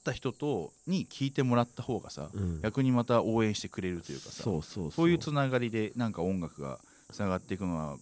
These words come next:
Speaker 1: これぞなんかこう、ローカルっていうかね。
Speaker 2: そうだね。
Speaker 1: うん。
Speaker 2: まあ。
Speaker 1: なんかすごいいい、なんか音楽の、なんだろう。でもこういう文化が多分伊藤多分なかったっぽいじゃない。なんか。
Speaker 2: ないけどみんな好きなんだよね。
Speaker 1: うん。
Speaker 2: すごく。
Speaker 1: いや、
Speaker 2: な-、鳴らすとやっぱり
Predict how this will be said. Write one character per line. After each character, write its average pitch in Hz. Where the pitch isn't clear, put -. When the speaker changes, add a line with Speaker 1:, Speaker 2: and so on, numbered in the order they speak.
Speaker 1:
こ 120
れ 110
ぞ 101
な 101
ん 87
か 78
こ 78
う、 -
ロ 139
ー -
カ 107
ル 80
っ -
て -
い 78
う 73
か -
ね。 131
Speaker 2:
そ 101
う 78
だ 73
ね。 78
Speaker 1:
う -
ん。 104
Speaker 2:
ま 95
あ。 117
Speaker 1:
な 127
ん 117
か 120
す 127
ご 123
い 110
い 104
い、 -
な 110
ん 101
か 92
音 104
楽 98
の、 90
な 104
ん 95
だ 85
ろ 78
う。 87
で 120
も 120
こ 208
う 208
い 190
う -
文 165
化 110
が 85
多 110
分 90
伊 87
藤 139
多 139
分 92
な 95
か 139
っ 139
た 139
っ 131
ぽ 113
い 87
じ -
ゃ -
な 60
い。 -
な 73
ん -
か。 -
Speaker 2:
な 214
い 285
け 165
ど 104
み 117
ん 120
な 117
好 -
き -
な 139
ん 87
だ 71
よ 67
ね。 64
Speaker 1:
う 151
ん。 127
Speaker 2:
す 117
ご 113
く。 104
Speaker 1:
い 107
や、 160
Speaker 2:
な-、 151
鳴 151
ら 202
す 151
と 208
や 127
っ -
ぱ 135
り 92